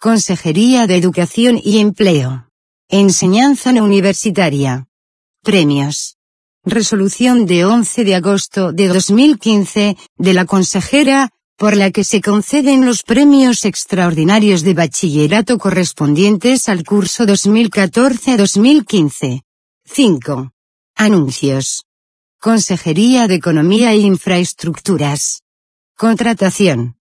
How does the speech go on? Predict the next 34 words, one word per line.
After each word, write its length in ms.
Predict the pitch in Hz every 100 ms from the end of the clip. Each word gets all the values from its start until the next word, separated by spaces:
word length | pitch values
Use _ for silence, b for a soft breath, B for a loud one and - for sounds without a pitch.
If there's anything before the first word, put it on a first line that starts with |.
| _ _ _
Resolución 800 | 180 220 - 202 185 - 262 269
de 120 | 226 196
diecinueve 760 | 185 190 196 247 233 185 156
de 140 | - 160
agosto 560 | 165 156 - - 202
de 100 | 196
dos 240 | 180 185 202
mil 280 | 269 302
quince, 580 | - 220 196 - 208 202 B B
de 220 | 202 214
la 140 | 196 190
Secretaría 760 | 226 196 190 175 180 226 208
General, 640 | - 220 226 240 269 277 - _ _
por 180 | 208 208
la 160 | 196 185
que 160 | 226
se 160 | - 277
rectifica 720 | 247 196 240 - 269 - 226
el 140 | 190
anexo 520 | 175 190 214 170 - 196
uno 280 | 262 254
del 240 | 202 170 151
pliego 440 | 190 208 214 247
de 120 | 226
cláusulas 840 | - 220 208 214 208 - 196 185 196
administrativas 1040 | 175 170 160 - 254 240 - 285 302 -
particulares 880 | - 214 214 214 214 240 262 262 -
que 160 | 233
rige 380 | 185 254 226 226
la 140 | 190 170
contratación 920 | 202 190 180 180 180 170 262 294 262
del 160 | 254
suministro 800 | - 220 202 233 269 - - 202
de 220 | 165 -